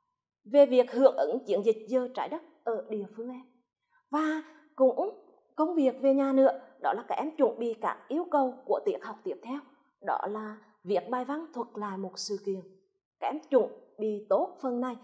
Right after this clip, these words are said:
ở sách giáo khoa trang một trăm và một trăm lẻ một để tiết học sau các em sẽ tiếp thu bài được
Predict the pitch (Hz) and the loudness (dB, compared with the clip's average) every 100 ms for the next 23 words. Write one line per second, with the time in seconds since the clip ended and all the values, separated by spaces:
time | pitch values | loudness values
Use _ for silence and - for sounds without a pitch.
0 | - _ 214 - 359 294 220 - 240 302 | -20 _ 0 0 -2 0 -2 -2 -6 -6
1 | - - _ 226 254 233 - - 247 294 | -8 -20 _ -12 -8 -8 -8 -6 -6 -6
2 | - _ _ _ _ 226 226 214 - 214 | -14 _ _ _ _ -12 -10 -12 -12 -12
3 | 247 226 185 190 180 _ _ - 202 - | -10 -12 -10 -12 -14 _ _ -6 -6 -4
4 | 185 - 214 202 - 262 294 _ _ - | -8 -6 -10 -10 -10 -10 -10 _ _ -10
5 | - - 196 247 226 175 - 285 _ - | -8 -6 -8 -10 -8 -8 -8 -14 _ -8
6 | - - 247 262 226 214 190 | -8 -8 -14 -12 -12 -10 -10